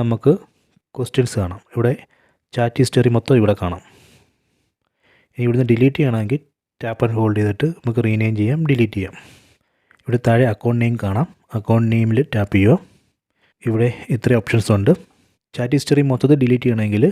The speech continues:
delete all chats ഇത് ടാപ്പ് ചെയ്തിട്ട് കൺഫേം ഡിലീഷൻ ഇത് ടാപ്പ് ചെയ്താൽ മതി. ഇനി ലോഗ് ഔട്ട് ചെയ്യണമെങ്കിൽ ഈ ലോഗ് ഔട്ട് എന്ന് പറയുന്ന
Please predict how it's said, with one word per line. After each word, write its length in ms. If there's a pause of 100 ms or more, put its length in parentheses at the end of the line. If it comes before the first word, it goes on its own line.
(680)
delete 320 (100)
all 120 (100)
chats 260 (640)
ഇത് 100 (100)
ടാപ്പ് 240
ചെയ്തിട്ട് 300 (1080)
കൺഫേം 380 (100)
ഡിലീഷൻ 380 (120)
ഇത് 100 (100)
ടാപ്പ് 180
ചെയ്താൽ 180
മതി. 160 (1040)
ഇനി 120 (100)
ലോഗ് 240
ഔട്ട് 140
ചെയ്യണമെങ്കിൽ 440 (260)
ഈ 120
ലോഗ് 260
ഔട്ട് 160
എന്ന് 120
പറയുന്ന 260